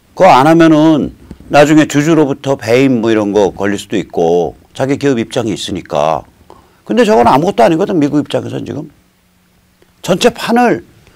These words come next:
미국의 국운을 건 미중 전쟁으로 몰고 가고 있는데 저게 뭐 일반 미국민한테 저게 호소력을 갖겠어요, 정치적으로? 아무것도 아닌 기사예요. 그러면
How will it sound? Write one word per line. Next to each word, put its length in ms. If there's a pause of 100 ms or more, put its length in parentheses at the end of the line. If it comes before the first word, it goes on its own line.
(200)
미국의 380
국운을 560
건 380 (140)
미중 380
전쟁으로 520
몰고 220
가고 360
있는데 420 (240)
저게 420 (580)
뭐 240 (280)
일반 340
미국민한테 800 (380)
저게 200
호소력을 480
갖겠어요, 460
정치적으로? 640 (680)
아무것도 420
아닌 260
기사예요. 540
그러면 380